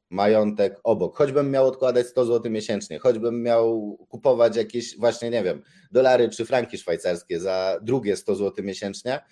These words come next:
czyli mam całe dwie stówy, które odkładam, to i tak, i tak bym to robił. I teraz znowu ta dywersyfikacja walutowa, ona jest okej od pewnego etapu, ale w-, na pierwszym, na starcie ja potrzebuję mieć poduszkę finansową i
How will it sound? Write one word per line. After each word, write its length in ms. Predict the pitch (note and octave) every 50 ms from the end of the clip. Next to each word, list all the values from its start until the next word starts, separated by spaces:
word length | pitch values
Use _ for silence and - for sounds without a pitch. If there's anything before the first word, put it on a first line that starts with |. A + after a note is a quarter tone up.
| _ _ _ - - -
czyli 160 | A2+ G#2+ G#2+
mam 160 | A2+ A2 G#2+
całe 240 | A#2 A#2+ A#2 G#2+ G#2
dwie 180 | G2+ A2 A2+
stówy, 320 | A2+ - - A#2+ G#2 G#2 F#2
które 260 | - - G2 G2 F#2+
odkładam, 520 | F#2+ - - G#2+ G2+ G2+ A2+ A#2+ C3 C#3+ - _ _ _ _ -
to 100 | A2+ A2
i 120 | G#2+ G#2+
tak, 260 | A2+ C3+ C3 - -
i 80 | A2+ -
tak 400 | - A#2 A2+ A2+ - - - - - F#2
bym 240 | F2+ A2 A2 A2+ A2+
to 120 | A#2 G#2+
robił. 320 | G#2 F#2+ F2+ E2 E2+ D#2
I 100 | - F#2
teraz 220 | - B2 A#2 A#2+ A#2
znowu 240 | B2 C#3 C3 A#2+ -
ta 120 | A2 G2
dywersyfikacja 680 | G#2 G#2+ A2+ A2 - - - A#2 - A#2+ A2+ - A#2+ G#2+
walutowa, 600 | A2 G#2+ G#2+ G2+ - A#2+ A2+ A#2+ A#2+ A2 - _ _
ona 240 | G2 G#2+ A2 A2 A2
jest 140 | G#2+ - -
okej 380 | G#2 - - A#2 A2+ G#2 G#2+ -
od 180 | B2+ C3 -
pewnego 480 | - - A#2 G2+ G2+ A#2+ A2+ G#2 G#2 -
etapu, 420 | G#2 G#2 - G#2+ G2 - - - -
ale 180 | F#2+ G2+ G2+
w-, 100 | - - _ _ _ -
na 140 | A#2+ A2+ A2+
pierwszym, 600 | - D3+ D#3 D3 - - - A2 G#2+ G#2 G#2 - _ _ _ _ _ _ _
na 100 | G2 G#2+
starcie 580 | G#2+ - - D3 C#3+ B2 A#2 - - G#2 A#2+ C3+ - - _ _ _ _ -
ja 100 | G#2+ A#2+
potrzebuję 520 | A#2+ B2+ A2+ - - B2 A2 A#2 A#2 A#2 A2
mieć 180 | G#2+ G2 F#2+
poduszkę 400 | - A2+ A2+ D#3 E3+ E3 - D#3
finansową 600 | - D#3 D3 D3 D3 - D3 C#3+ C#3 D3+ D#3 D#3 - _ _ _ _ _ _ _ _ _ _ _ -
i 400 | C#3 C3+ C3+ C#3 C#3 C#3 -